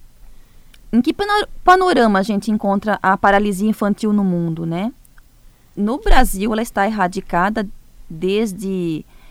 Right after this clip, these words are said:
é, oficialmente desde noventa e quatro,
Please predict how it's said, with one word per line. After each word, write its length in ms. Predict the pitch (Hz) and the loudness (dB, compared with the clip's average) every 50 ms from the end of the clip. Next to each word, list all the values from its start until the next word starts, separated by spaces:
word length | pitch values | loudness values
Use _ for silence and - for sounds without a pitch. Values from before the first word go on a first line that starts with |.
| - - - | -20 -14 -8
é, 260 | 160 156 156 151 151 - - - - - - _ _ _ _ _ - - - - | -4 -4 -2 -4 -4 -8 -12 -20 -20 -20 -20 _ _ _ _ _ -20 -14 -2 0
oficialmente 600 | - - - 330 - - 262 240 240 254 - - | 0 0 2 0 2 4 4 4 4 4 2 2
desde 220 | 254 240 233 233 | 2 2 4 4
noventa 340 | 233 226 226 226 214 220 - | 2 2 2 2 0 0 -2
e 60 | 208 | -4
quatro, 500 | - - 190 180 175 180 233 - 339 427 | -2 2 4 4 4 4 4 2 0 -2